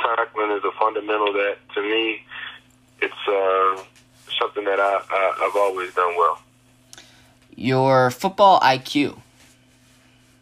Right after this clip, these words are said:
Speaker 1: That's definitely my strong suit. That's a five.
Speaker 2: Your dedication.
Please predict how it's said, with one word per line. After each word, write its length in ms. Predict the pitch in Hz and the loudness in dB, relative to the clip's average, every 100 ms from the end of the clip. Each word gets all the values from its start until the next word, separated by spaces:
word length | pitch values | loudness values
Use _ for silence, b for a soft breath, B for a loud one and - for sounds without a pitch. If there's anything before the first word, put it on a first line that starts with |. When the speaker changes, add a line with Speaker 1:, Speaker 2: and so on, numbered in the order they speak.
| _ _ _ _ | _ _ _ _
Speaker 1:
That's 160 | 123 117 | -4 -2
definitely 500 | 123 120 113 107 104 | -2 -2 -2 -4 -2
my 140 | 101 98 - | -2 -2 0
strong 300 | 110 107 101 107 | 0 0 -4 -6
suit. 220 | 101 90 _ | -6 -8 _
That's 180 | 101 101 | -4 -4
a 80 | 95 | -4
five. 320 | 101 92 92 - _ _ _ _ b b b b | 0 2 0 -2 _ _ _ _ b b b b
Speaker 2:
Your 160 | 131 135 | 0 2
dedication. 840 | 156 165 - 143 139 117 - - | 4 2 2 0 0 -4 -8 -16